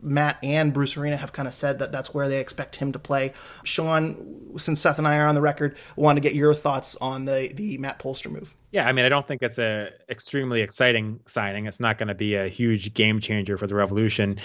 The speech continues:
Speaker 2: but he is a guy that can play two positions that the Revolution could use some help at in, in this defensive midfield where it seems like it's probably gonna play in right back. Um, so I think it's a good, smart signing for the Revolution.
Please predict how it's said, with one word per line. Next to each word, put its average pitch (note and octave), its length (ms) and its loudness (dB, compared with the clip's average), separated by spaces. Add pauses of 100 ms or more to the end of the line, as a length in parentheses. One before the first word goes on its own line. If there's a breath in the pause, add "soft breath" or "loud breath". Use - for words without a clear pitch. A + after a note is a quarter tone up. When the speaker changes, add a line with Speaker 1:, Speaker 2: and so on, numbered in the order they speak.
(320 loud breath)
Speaker 2:
but B2+ 140 6
he B2 100 6
is C3 80 6
a C3 60 2
guy A#2+ 240 6
that A2+ 160 0
can A#2 120 -6
play A2+ 240 2
two C3 200 -4
positions A#2+ 460 -4
that G#2+ 100 -2
the A2+ 100 0
Revolution A2+ 500 2
could G#2+ 200 0
use A2+ 200 4
some A#2 140 4
help B2+ 240 4
at G2 240 2
in, G2+ 160 -8 (100)
in G#2 100 -2
this F#2+ 120 -6
defensive A2 400 0
midfield A2+ 380 2
where G#2 100 4
it G2+ 100 -4
seems B2 140 0
like G#2+ 100 2
it's G#2 80 -4
probably G#2+ 180 4
gonna F#2+ 100 -4
play A2 180 2
in A2 80 4
right G#2+ 220 4
back. A#2 320 2 (320 loud breath)
Um, G2+ 240 -2
so B2+ 120 2
I A#2+ 60 6
think C3 140 0
it's A#2+ 100 -6
a A2+ 60 0
good, C3 320 2
smart B2 320 2
signing A2+ 260 -2
for A2+ 100 -4
the A2 60 -4
Revolution. A2+ 600 0